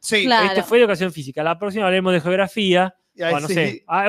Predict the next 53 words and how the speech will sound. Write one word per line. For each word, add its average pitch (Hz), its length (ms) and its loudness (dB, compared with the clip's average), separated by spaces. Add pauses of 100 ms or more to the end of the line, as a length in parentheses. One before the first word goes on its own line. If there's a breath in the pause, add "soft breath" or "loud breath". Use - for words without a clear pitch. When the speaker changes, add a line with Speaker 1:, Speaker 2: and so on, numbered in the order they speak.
Speaker 3:
esa 233 160 2
podría 185 200 4
ser 175 80 -4
una 175 100 -2
encuesta, 156 460 -2
Speaker 1:
¿De 143 60 -10
qué - 220 -20
Speaker 3:
Mariela. 156 480 2
Speaker 1:
materia 277 480 -8
quieren 226 320 -10
que 208 100 -12
hablen 202 400 -4
la 165 200 -4
próxima? 170 340 -4
Speaker 3:
Exactamente. 135 1040 -8
Speaker 1:
Qué 170 160 -10
chorro 139 360 -6
que 131 80 -8
somos. 131 220 -14 (100)
Speaker 2:
La 247 120 -2
semana 240 60 -8
Speaker 3:
Exactamente. 320 280 0
Speaker 2:
que 285 80 -6
viene 311 140 -2
vamos 269 240 -4
a 226 40 -2
hablar 220 160 0
de 226 80 0
los 214 100 -2
grupos 214 240 -4
de 214 60 -2
WhatsApp, 156 440 -6
¿no? 185 120 -10
Speaker 1:
Sí, 175 320 -2
Speaker 2:
Va 220 60 -4
a - 20 -8
Speaker 1:
para 147 140 -6
Speaker 2:
ser 214 80 -6
Speaker 1:
empezar, 190 380 0 (160)
grupos 180 280 0
Speaker 3:
Sí. 175 60 4
Speaker 1:
de 165 40 2
WhatsApp 160 540 -2 (360)
y 147 200 -10
sus - 320 -16
intricancias. 127 840 -12
Speaker 3:
Sí, 165 140 -6
sí, 135 160 -10
ya 170 140 -2
a - 20 -6
mí 202 100 -4
me 185 100 -4
sorprende 208 760 -2